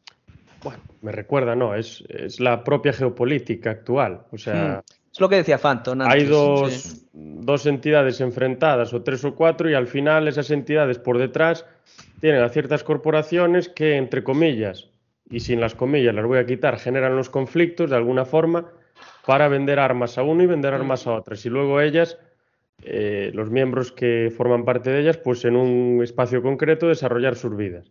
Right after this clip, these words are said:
Speaker 1: y limpiarse moralmente. Como dice el, el, el, el, el decodificador de llaves maestro este, ¿no? Que al final los traiciona, hace
Speaker 2: Sí.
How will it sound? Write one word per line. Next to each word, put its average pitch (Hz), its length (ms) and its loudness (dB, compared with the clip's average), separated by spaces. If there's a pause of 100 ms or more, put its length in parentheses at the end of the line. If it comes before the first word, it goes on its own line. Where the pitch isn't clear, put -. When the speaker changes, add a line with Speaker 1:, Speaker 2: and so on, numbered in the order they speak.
(580)
Speaker 1:
y 135 120 -2
limpiarse 139 580 2
moralmente. 120 560 2
Como 120 240 0
dice 156 680 4 (720)
el, 131 600 2
el, 120 540 4
el, 107 400 -8
el, - 400 -6
el 110 420 -2 (220)
decodificador 120 840 4
de 127 100 4
llaves 120 300 4
maestro 120 500 0
este, 120 260 -2
¿no? 123 200 -2
Que 104 80 -10
al 101 80 -10
final 120 340 0
los 113 140 -4
traiciona, 113 640 0
hace 110 400 -6 (440)
Speaker 2:
Sí. 156 280 0